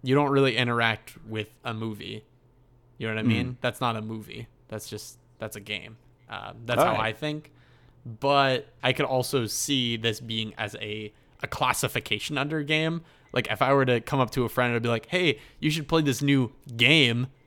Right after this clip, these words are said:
Speaker 1: It's called Her Story," I wouldn't call it that. Just because I don't think when people think of video games,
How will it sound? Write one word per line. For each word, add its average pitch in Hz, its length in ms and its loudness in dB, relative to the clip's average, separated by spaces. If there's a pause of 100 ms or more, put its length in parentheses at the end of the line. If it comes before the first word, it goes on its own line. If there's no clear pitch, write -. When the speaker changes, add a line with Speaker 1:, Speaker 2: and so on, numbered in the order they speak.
(220)
Speaker 1:
It's 127 120 -4
called 127 220 -2
Her 151 180 4
Story," 117 460 0
I 110 80 0
wouldn't 123 280 0
call 101 240 -6
it 98 120 -14 (180)
that. 110 380 -12 (440)
Just 147 300 2
because 120 600 2 (320)
I 131 80 4
don't 127 200 2
think 120 420 -2 (400)
when 117 200 0
people 117 300 -2
think 117 200 0
of - 60 -4
video 127 340 2
games, 107 520 -6